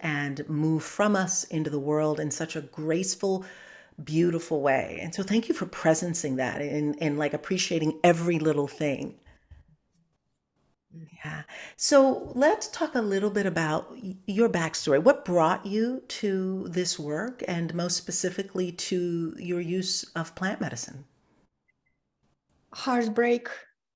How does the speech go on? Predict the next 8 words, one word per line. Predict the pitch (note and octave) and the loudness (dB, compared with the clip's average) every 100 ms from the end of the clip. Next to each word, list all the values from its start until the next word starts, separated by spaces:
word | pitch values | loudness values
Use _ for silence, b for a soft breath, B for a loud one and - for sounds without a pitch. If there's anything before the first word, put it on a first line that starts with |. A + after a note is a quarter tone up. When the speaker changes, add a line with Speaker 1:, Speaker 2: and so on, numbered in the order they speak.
| _ _ _ _ | _ _ _ _
Speaker 2:
was | G3+ G3+ G3+ G3+ F#3+ | -4 0 2 2 0
the | G3+ F#3 | 2 4
right | F3+ F#3+ G3+ A3+ - - | 4 2 0 -2 -4 -6
opening | G3+ G3+ F#3 E3 D#3 D#3+ | -6 -4 -4 -2 -4 -8
for | - F3+ | -8 -6
me | F3 F3+ D3+ | -2 -4 -4
to | - E3+ | -6 -6
seek | D3+ - - G#3+ G3+ G3 | -2 0 0 2 0 -2